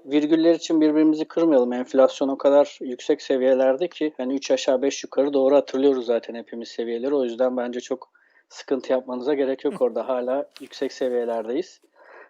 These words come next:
Speaker 1: Ee, iki bin on sekizden <clears throat> sonrası döneme bakarsak aslında had-, bugün de, e, konuşulan O V P planına kadar bağlayabiliriz konuyu. Biz aradaki dönemlerde çok farklı, e, yeni ekonomi modelleri,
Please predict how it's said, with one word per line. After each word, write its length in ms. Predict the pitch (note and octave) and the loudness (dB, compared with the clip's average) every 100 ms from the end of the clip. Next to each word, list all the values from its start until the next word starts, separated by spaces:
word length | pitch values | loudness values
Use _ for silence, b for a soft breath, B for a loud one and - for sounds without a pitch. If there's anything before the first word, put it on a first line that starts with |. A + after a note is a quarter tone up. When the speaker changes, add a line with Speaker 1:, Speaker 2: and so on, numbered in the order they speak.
| - | -2
Speaker 1:
Ee, 300 | C3 C3 C3 | 4 4 4
iki 220 | B2+ D3 | -2 -4
bin 60 | D#3 | -2
on 140 | F3+ | -2
sekizden 600 | - F3+ F3+ E3 F3+ F3+ _ _ | -4 -8 -8 -4 -2 -4 _ _
<clears throat> 260 | F#3 E3+ D#3 | -10 -10 -14
sonrası 440 | - E3+ F3 F3+ | -8 -6 -4 -4
döneme 340 | F3 E3+ F3 F3 | -2 -2 -4 -2
bakarsak 640 | F3 G#3 A3 - A#2 - _ _ _ _ _ _ _ _ - | -4 -2 -4 -6 -10 -10 _ _ _ _ _ _ _ _ -8
aslında 600 | C#3+ C#3 - E3 E3+ D#3+ | -6 -6 -6 -2 0 0
had-, 200 | D3 C3+ _ - - | -2 -6 _ -20 -20
bugün 380 | C#3 D3+ D#3 D#3+ | -12 -6 -4 -2
de, 220 | D#3 D3+ b b b - | -2 -2 b b b -6
e, 320 | B2+ C3 C3 | 0 2 0
konuşulan 560 | - D3 C#3 D3+ D3 D3 | -4 -10 -6 -6 -6 -6
O 180 | C#3 | -4
V 140 | C#3 C#3+ | -4 -4
P 200 | D3+ C#3+ | -4 -4
planına 380 | - C#3 C#3+ D3 | -4 -4 -4 -6
kadar 340 | C#3+ C#3+ C3+ | -2 -2 0
bağlayabiliriz 640 | C3 C3 C#3 C#3+ G3+ - | 0 0 0 -4 -8 -14
konuyu. 420 | - B2 A2 G2+ - _ _ _ | -14 -12 -12 -14 -18 _ _ _
Biz 180 | D3+ E3 | -8 -4
aradaki 420 | D#3 D3+ D#3 F3+ | -4 -4 -8 -10
dönemlerde 540 | E3+ E3 E3 E3 D#3+ E3 | -8 -6 -6 -6 -6 -8
çok 260 | - F3 | -10 -16
farklı, 600 | _ D3 D3 D#3 E3 E3+ - | _ -6 -6 -8 -6 -6 -8
e, 120 | C3 | -8
yeni 400 | B2+ B2+ C#3 D#3 | -8 -6 -8 -8
ekonomi 440 | D3+ - C#3+ D3+ | -12 -12 -10 -8
modelleri, 800 | D3+ D3 C#3+ C#3 C#3 C#3 D3 D3 | -6 -6 -4 -4 -6 -6 -6 -8